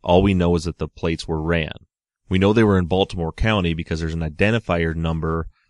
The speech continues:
that shows up on the reports. And the identifier numbers for the N C I C follow a standard template across the country. If you look on the undisclosed websites and their document section and you pull this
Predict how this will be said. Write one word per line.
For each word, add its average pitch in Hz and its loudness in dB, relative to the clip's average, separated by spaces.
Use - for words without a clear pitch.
that 85 -6
shows 98 4
up 90 0
on 85 0
the 78 -4
reports. - -4
And 87 -6
the 82 4
identifier 95 2
numbers 85 0
for 87 -4
the 80 -2
N 90 0
C 87 -2
I 80 -2
C 87 -2
follow 90 2
a 78 -2
standard 85 -2
template 85 -2
across 82 -6
the 85 -10
country. - -6
If 82 -10
you 90 0
look 95 4
on 98 4
the 90 2
undisclosed 87 0
websites 87 0
and 80 -4
their 78 -4
document 82 -2
section 82 -6
and 80 -6
you 76 -8
pull 92 0
this 82 -4